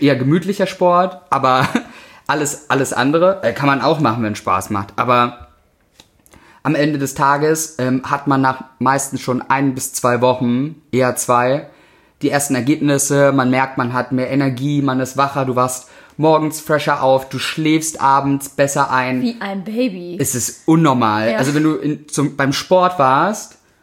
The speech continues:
Speaker 1: und dann nach Hause essen und du schläfst wie ein Stein sieben Stunden perfekt durch.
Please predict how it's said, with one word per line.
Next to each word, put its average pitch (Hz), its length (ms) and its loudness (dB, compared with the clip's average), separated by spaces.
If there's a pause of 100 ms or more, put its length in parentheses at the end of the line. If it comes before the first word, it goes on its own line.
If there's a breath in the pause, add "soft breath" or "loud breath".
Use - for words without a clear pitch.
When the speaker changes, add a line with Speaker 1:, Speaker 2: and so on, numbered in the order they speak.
(180)
Speaker 1:
und 131 200 -4
dann 180 360 2
nach 160 180 -4
Hause 160 480 2
essen 160 380 0
und 120 160 -4
du 135 40 2
schläfst 151 480 0
wie 139 60 2
ein 131 80 4
Stein 135 460 2
sieben 131 160 0
Stunden 123 520 0
perfekt 139 520 -4
durch. 143 560 2